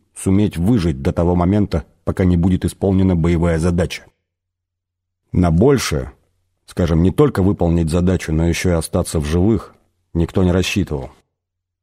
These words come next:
А как ещё расценить ситуацию, при которой любое твоё действие, начиная с дышать или бежать,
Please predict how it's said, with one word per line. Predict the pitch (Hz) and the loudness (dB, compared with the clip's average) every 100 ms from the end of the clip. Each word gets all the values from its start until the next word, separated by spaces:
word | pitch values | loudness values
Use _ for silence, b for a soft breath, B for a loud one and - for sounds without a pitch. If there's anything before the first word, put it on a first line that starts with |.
| _ _ _ _ _ - | _ _ _ _ _ -4
А | 95 | 0
как | 156 | 2
ещё | 151 - 120 | 0 0 0
расценить | 92 - 92 85 | 0 -2 -2 0
ситуацию, | 85 101 120 120 82 | -2 0 0 0 -4
при | - 82 | -4 -2
которой | 87 98 92 | -2 0 2
любое | 87 117 123 120 95 | 2 2 2 0 0
твоё | 87 87 | 0 0
действие, | 82 113 98 90 82 | 2 0 0 -2 0
начиная | 82 92 92 87 - | 0 0 0 0 -4
с | - 78 73 | -8 -6 -2
дышать | 87 98 113 107 - | -2 0 0 -2 -2
или | 80 | -4
бежать, | 76 95 73 113 123 - | 0 0 0 0 -2 -6